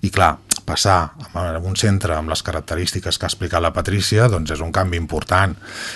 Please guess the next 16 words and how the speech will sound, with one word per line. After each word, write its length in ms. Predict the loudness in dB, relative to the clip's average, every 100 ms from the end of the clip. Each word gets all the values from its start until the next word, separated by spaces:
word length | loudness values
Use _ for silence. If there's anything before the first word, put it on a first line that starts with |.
| -10
i, 500 | -6 -4 -4 -4 -6 -6
doncs, 220 | -6 -4
això 160 | -2 0
va 100 | 0
incloure, 360 | 2 4 6
doncs, 300 | 4 2 -2 -8 -10 -12 -10
la, 180 | -10 -10 -4
la 100 | -2
mudança 520 | 2 4 6 6 6 6
d'entrada, 560 | 4 6 8 8 6 2
després 360 | 0 -4 -4 -4
l'acollida 640 | -4 -2 2 4 4 2 -2 -10 -4
de 140 | -2
nous 200 | 0 0
residents 720 | 0 -2 2 4 6 6 2 -2 -10 -12 -4
i 160 | 0